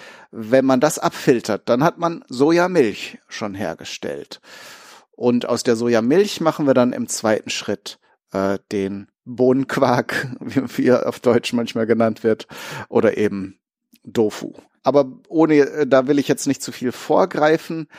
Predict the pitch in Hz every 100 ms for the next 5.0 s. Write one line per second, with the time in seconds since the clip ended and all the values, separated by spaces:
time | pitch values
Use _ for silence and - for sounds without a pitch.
0 | - - _ 127 120 131 135 135 - 127
1 | 117 101 104 113 - 110 113 - 139 185
2 | - 160 151 147 135 127 135 131 123 120
3 | 123 139 - 135 - 139 135 127 120 -
4 | 127 120 120 131 135 120 117 123 - -